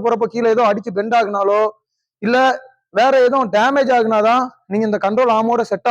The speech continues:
மாத்தணும். அப்படி இல்லைன்னா இங்க வந்து பாருங்களேன், இந்த புஷ் தான் இந்த புஷ்ஷுங்க எக்ஸாக்டா, ஓகேவா? இந்த புஷ் தான் இதுல வரக்கூடிய புஷ்ஷுங்க.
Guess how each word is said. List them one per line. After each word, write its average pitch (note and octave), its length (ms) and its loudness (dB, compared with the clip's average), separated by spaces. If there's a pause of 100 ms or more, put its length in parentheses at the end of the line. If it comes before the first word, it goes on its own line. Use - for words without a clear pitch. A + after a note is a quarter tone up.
மாத்தணும். E3 380 -2
அப்படி G#3 240 -4
இல்லைன்னா C4+ 240 0
இங்க A3+ 140 0
வந்து A3 180 -4
பாருங்களேன், F3+ 400 0 (1400)
இந்த A#3 200 0
புஷ் B3+ 140 -2 (120)
தான் C4+ 120 2 (140)
இந்த G#3+ 180 0
புஷ்ஷுங்க F3 300 -2 (440)
எக்ஸாக்டா, D#3+ 380 -2 (1160)
ஓகேவா? G3+ 280 2 (440)
இந்த A3 220 -2
புஷ் A3+ 160 -4 (120)
தான் C4+ 120 0 (460)
இதுல A#3+ 200 0
வரக்கூடிய F#3 360 0
புஷ்ஷுங்க. C#3+ 300 -6